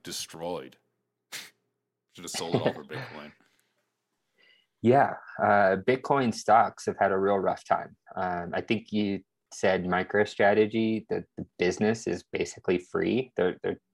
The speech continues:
Speaker 2: trading
Speaker 1: It's
Speaker 2: nearly
Speaker 1: less
Speaker 2: at
Speaker 1: than free. It's,
Speaker 2: It's less
Speaker 1: it's
Speaker 2: than
Speaker 1: like
Speaker 2: free.
Speaker 1: more, it's more than free. Like, the, the value of <laughs> MicroStrategy is negative. Like, it's as if they are taking away from the value of the <laughs> company, the fact that they earn money.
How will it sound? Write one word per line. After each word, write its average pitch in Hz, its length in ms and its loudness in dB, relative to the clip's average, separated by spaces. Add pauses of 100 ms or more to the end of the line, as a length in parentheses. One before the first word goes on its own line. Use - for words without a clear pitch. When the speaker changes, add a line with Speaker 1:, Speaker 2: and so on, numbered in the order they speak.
Speaker 2:
trading 92 480 0
Speaker 1:
It's - 240 -8
Speaker 2:
nearly 98 160 2
Speaker 1:
less 92 120 2
Speaker 2:
at 98 120 4
Speaker 1:
than 90 80 -8
free. 76 380 -12 (400)
It's, 104 180 -14
Speaker 2:
It's - 40 -6
less 104 140 2
Speaker 1:
it's 101 80 -6
Speaker 2:
than 127 80 2
Speaker 1:
like 101 80 -2
Speaker 2:
free. 107 120 4
Speaker 1:
more, 143 160 2
it's 117 160 -6
more 113 280 0
than 95 160 -8
free. 73 460 -12
Like, 80 340 -14 (960)
the, 95 200 -4 (640)
the 107 160 -8
value 135 420 0
of 110 60 -4
<laughs> 113 120 0
MicroStrategy 104 720 -2
is 90 140 -8
negative. 90 500 -4 (920)
Like, 98 200 -2
it's 110 220 -4
as 113 180 0
if 117 340 -4 (140)
they 104 180 0
are 98 200 0
taking 113 360 -4
away 101 280 0
from 92 180 -12
the 80 80 -14
value 76 400 -10
of 87 100 -16
the 110 80 -10
<laughs> - 140 -10
company, 85 340 -6
the 85 120 -16
fact 92 300 -6
that 95 140 -16
they 85 220 -8
earn 87 280 -12
money. 85 360 -10